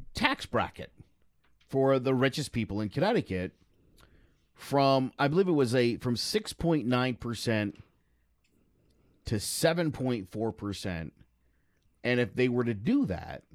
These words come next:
you wouldn't need tolls 'cause that would close the entire budget deficit. And he has, and for the, for that matter, I don't wanna blame just the Democratic governor, but the entire assembly, uh, they're very opposed to that,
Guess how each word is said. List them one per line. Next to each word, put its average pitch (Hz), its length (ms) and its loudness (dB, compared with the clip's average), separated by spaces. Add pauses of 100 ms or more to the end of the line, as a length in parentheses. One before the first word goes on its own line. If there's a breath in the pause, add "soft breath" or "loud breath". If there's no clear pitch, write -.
(720)
you 95 180 -2
wouldn't 196 380 2
need 165 280 2
tolls 110 440 2
'cause 110 180 0
that 120 180 4
would 110 120 -2
close 120 480 0 (120)
the 110 160 -2
entire 104 540 -2 (480)
budget 107 480 -2
deficit. 92 580 -6 (600)
And 123 160 2
he 127 140 0
has, 110 360 -2 (800)
and 143 180 2
for 143 140 2
the, 135 120 -2
for 143 200 2
that 135 240 4
matter, 131 360 4
I 117 120 2
don't 127 100 2
wanna 113 320 2 (560 soft breath)
blame 123 320 4
just 120 280 0
the 117 80 2
Democratic 120 540 2
governor, 190 340 6
but 107 180 4
the 123 120 2
entire 127 380 4
assembly, 120 560 2 (360 soft breath)
uh, 131 520 4
they're 143 260 6
very 147 340 4
opposed 196 500 2
to 104 80 -2
that, 69 320 -10